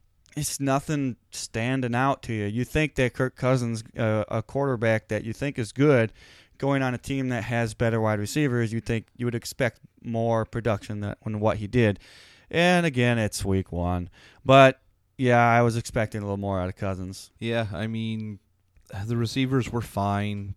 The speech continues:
Speaker 2: but he only
Speaker 1: Yeah.
Speaker 2: completed just over fifty percent of his passes. So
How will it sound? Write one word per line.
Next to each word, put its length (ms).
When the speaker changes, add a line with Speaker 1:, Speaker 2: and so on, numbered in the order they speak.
Speaker 2:
but 180
he 220
only 220
Speaker 1:
Yeah. 40
Speaker 2:
completed 480
just 360
over 240
fifty 320
percent 340
of 80
his 140
passes. 560
So 560